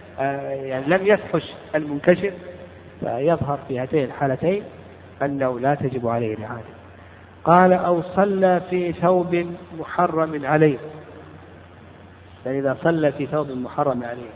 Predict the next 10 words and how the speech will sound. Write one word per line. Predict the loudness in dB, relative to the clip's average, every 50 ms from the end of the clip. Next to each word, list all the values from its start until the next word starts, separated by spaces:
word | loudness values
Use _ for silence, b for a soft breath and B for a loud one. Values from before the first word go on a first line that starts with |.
| -4
عالما | 0 2 2 2 0 -2 -4 -6 -6 -8 -8 -2
عامدا | 2 4 6 6 6 4 0 -4 -4 -6 -8 -4 -2
ذاكرا، | 0 2 2 0 0 0 0 0 0 -4 -8 -14 -18 -20 -20 -20 -20 -20 -20 -20 -20 -20 -20 -20 -8 -6
كما | -2 0 2 2 2
لو | 0 -2
صلى | 0 0 2 2 4 2 0 0
في | 0 -4 -2
ثوب | -2 -2 -2 -2
مغصوب | -4 -4 -4 -6 -6 -8 -10 -8 -6 -4 -4 -6 -8 -12 -18 -20 -20 -20 -20 -20 -20 -20 -20 -20 -20 -20 -20 0 6 8
أو | 8 8 8 4